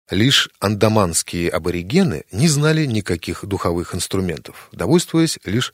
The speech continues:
поющей доской – пикута емнга. Говорит ли это о том, что их предки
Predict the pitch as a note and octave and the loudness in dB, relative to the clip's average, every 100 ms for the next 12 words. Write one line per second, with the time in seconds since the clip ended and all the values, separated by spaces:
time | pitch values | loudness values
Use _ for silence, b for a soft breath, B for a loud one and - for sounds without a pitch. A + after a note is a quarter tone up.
0 | _ G2+ F#2 E2+ - F#2 F2 G2+ - - | _ 2 2 0 -2 -2 -2 -2 -2 -8
1 | - _ _ - F#2+ - C#3+ D#3+ D#3+ - | -12 _ _ -6 -4 -2 0 2 2 0
2 | F2+ F2 E2+ E2 E2 F2 F2+ E2+ - _ | -6 0 0 0 -4 -4 -2 -4 -6 _
3 | _ _ _ - F#2 F3 B3 E3+ F3 E3+ | _ _ _ -4 4 4 4 2 4 4
4 | A2 G2+ G2+ G3 E3+ E2 - C3 C#3+ - | 2 0 0 2 2 0 2 2 2 0
5 | B2 E3+ - D#2+ | 2 2 0 -8